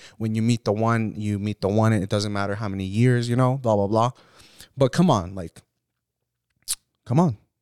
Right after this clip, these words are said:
you know, like, you already, and I think the reason you don't leave, it's because then that'll make you the girl with two baby daddies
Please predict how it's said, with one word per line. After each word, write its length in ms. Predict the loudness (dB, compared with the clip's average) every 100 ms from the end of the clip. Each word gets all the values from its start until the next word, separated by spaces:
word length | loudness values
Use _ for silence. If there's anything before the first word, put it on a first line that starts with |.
| _
you 140 | -4 0
know, 200 | 2 4
like, 280 | 2 0 -2
you 240 | -2 2
already, 380 | 2 2 0 -4 -8 -16
and 120 | -4 -2
I 60 |
think 200 | 0 0
the 100 | 0
reason 320 | 0 0 -2
you 100 | 0
don't 200 | 0 0
leave, 280 | 0 2 2
it's 140 | 0 -2
because 480 | -2 0 2 0 -4 _ -2
then 160 | 0 2
that'll 160 | 2
make 260 | -2 -6 -8
you 180 | -10 -10 _ -6
the 100 | -4
girl 260 | 2 2
with 160 | 2 -2
two 180 | 0 2
baby 260 | 2 0
daddies 480 | -2 -4 -4 -8 -12